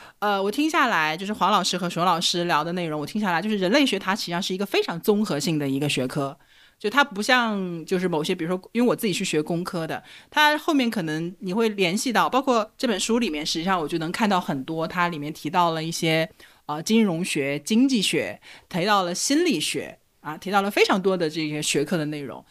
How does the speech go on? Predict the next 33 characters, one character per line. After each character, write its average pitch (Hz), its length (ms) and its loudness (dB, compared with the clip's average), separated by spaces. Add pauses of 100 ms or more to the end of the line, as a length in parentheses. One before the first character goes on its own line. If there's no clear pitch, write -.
(140)
然 247 120 4
后 349 60 6
我 - 100 4
自 277 160 -2
己 220 140 -8
在 170 260 0
做 175 180 -2
平 156 240 0
常， 139 220 -2
比 147 80 -10
如 139 80 -6
说 156 140 -2
做 160 160 -2
保 143 140 2
险 143 180 -2
科 165 180 -2
普， 156 240 -8
在 160 160 -6
思 208 160 -4
考 185 160 0
这 151 80 -8
些 180 60 -6
问 254 180 2
题 220 100 -2
的 170 80 -2
时 160 160 -2
候， 165 140 0
也 143 100 2
会 214 140 0
感 156 180 -2
受 175 160 -2
到 170 160 -2
说， 196 300 -4